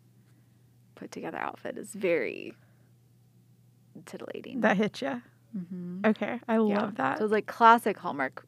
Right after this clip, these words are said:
Speaker 1: Usually, of course, it's the guy. It's the, when the woman walks up
Speaker 2: Yeah.
Speaker 1: <laughs> to the
Speaker 2: <laughs>
Speaker 1: gala
Speaker 2: Right.
Speaker 1: or the ball.
Speaker 2: You are a pretty princess.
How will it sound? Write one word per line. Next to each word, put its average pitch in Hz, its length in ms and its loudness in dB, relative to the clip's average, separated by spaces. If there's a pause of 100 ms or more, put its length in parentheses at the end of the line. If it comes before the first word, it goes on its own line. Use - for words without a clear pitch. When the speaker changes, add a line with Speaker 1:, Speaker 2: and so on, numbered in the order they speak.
(180)
Speaker 1:
Usually, 202 380 0
of - 120 -4
course, 165 220 -6
it's 170 180 -12
the - 120 -12
guy. - 280 0
It's 175 260 0
the, 156 240 -2
when 180 160 -4
the 190 100 -4
woman 165 420 -6
walks - 260 -6
up 233 60 8
Speaker 2:
Yeah. 202 280 6 (100)
Speaker 1:
<laughs> - 100 -20
to - 100 -12
the 247 180 6
Speaker 2:
<laughs> 180 60 6
Speaker 1:
gala 349 200 12
Speaker 2:
Right. 220 420 10
Speaker 1:
or 202 80 4
the 196 100 2
ball. 185 360 4 (140)
Speaker 2:
You 330 160 8
are 233 140 8
a 220 40 6
pretty 294 220 0
princess. 208 840 0